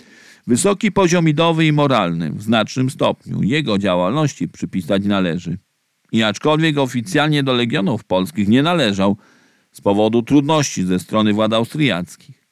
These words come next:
to jednak sercem i swą działalnością zrósł się z nimi jak najbardziej bezpośrednio.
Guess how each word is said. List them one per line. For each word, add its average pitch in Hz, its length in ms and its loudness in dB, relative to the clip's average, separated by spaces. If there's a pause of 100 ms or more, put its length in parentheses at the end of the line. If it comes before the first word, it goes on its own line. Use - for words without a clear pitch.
(120)
to - 80 0
jednak 170 380 2
sercem - 560 -2 (140)
i 104 120 -4
swą 120 260 0
działalnością 120 760 0 (400)
zrósł 202 340 2
się 117 260 0
z 95 60 -6
nimi 120 260 2
jak 107 200 0
najbardziej 107 540 0
bezpośrednio. 95 720 -10